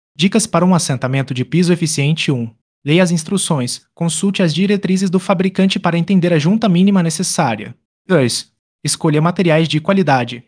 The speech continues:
invista em pisos e rejuntes de boa qualidade para garantir durabilidade.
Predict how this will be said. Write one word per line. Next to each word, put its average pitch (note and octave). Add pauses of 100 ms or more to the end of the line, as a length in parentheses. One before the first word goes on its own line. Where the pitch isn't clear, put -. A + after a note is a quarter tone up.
invista E3+
em F#3
pisos F#3+
e F#3
rejuntes F3
de D3+
boa C#3+
qualidade E3+
para F#3
garantir F#3+
durabilidade. F3